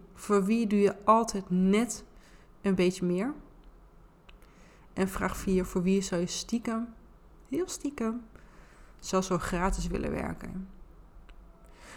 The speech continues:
En dit zijn eigenlijk vier hele simpele vragen. Dat zijn ook vrij korte vragen.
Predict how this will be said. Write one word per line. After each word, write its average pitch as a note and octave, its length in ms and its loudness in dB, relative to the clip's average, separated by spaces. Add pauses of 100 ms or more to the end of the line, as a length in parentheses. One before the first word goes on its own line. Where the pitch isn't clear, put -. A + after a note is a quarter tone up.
(100)
En F#3+ 120 2
dit G#3+ 120 4
zijn A#3+ 160 0
eigenlijk A3 320 0
vier G#3 260 4
hele A3+ 360 4
simpele F#3+ 340 0
vragen. F3+ 500 -4
Dat C#4 140 -4
zijn - 140 -4
ook F3+ 80 -4
vrij F3 220 -4
korte G#3 360 -4
vragen. G#3+ 640 -4